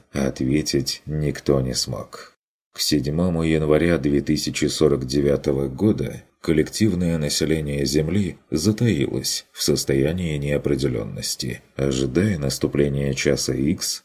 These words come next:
наблюдая за бегом секундной стрелки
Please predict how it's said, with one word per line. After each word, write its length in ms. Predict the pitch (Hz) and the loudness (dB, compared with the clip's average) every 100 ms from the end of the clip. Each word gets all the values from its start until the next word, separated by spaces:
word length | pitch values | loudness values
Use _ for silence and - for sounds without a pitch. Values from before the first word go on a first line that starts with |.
| _ | _
наблюдая 640 | 78 80 69 71 71 80 69 | 0 2 4 4 4 4 4
за 180 | 67 | 2
бегом 360 | 64 76 67 69 | 4 4 4 0
секундной 680 | 67 73 - 76 64 71 67 | -2 -2 0 -2 -2 -2 -2
стрелки 720 | - - 98 71 - 50 - | -2 2 2 2 -4 -8 -10